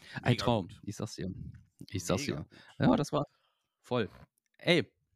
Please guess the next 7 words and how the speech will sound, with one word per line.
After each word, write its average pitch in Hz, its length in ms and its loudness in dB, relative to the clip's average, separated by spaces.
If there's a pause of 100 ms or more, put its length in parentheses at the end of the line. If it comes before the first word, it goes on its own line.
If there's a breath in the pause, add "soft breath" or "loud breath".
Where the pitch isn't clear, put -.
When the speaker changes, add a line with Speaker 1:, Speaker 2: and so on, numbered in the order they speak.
(840)
Speaker 1:
Thema 165 300 6
heute. 143 340 0 (1120 soft breath)
Reden 143 180 0
wir - 120 2
über 131 180 6
Marokko 127 540 2
oder 208 100 -2